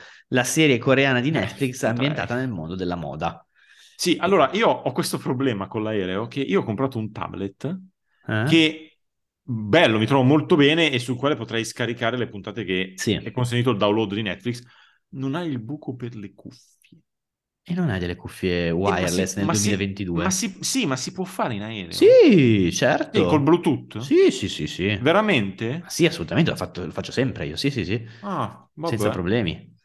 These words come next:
Speaker 2: Vabbè, ok. Detto che, vabbè, c'ho anche il computer, eh, perché mi devo portare il computer per lavoro, quindi
Speaker 1: E
Speaker 2: posso
Speaker 1: perché ti
Speaker 2: anche
Speaker 1: porti il
Speaker 2: aprire.
Speaker 1: tablet, allora?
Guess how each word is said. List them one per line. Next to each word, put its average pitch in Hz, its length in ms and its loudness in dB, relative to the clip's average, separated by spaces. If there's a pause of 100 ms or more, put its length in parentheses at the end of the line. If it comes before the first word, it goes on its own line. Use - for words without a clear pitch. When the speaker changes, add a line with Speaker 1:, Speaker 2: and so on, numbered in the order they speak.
(300)
Speaker 2:
Vabbè, 107 460 -2
ok. 104 680 -6
Detto 131 260 2
che, 123 80 2
vabbè, 117 260 4
c'ho 131 140 0
anche 135 160 0
il 127 60 -2
computer, 101 440 -4
eh, 92 60 0
perché 90 160 -8
mi 87 80 -8
devo 90 100 -2
portare 95 240 -6
il 87 60 -4
computer 90 240 -6
per 82 80 -8
lavoro, 78 360 -6
quindi 71 560 -14
Speaker 1:
E - 80 -4
Speaker 2:
posso - 20 -8
Speaker 1:
perché 87 180 -6
ti 87 60 -4
Speaker 2:
anche 104 100 -2
Speaker 1:
porti 110 180 2
il 98 100 2
Speaker 2:
aprire. - 0 -
Speaker 1:
tablet, 80 380 -6
allora? 82 460 -8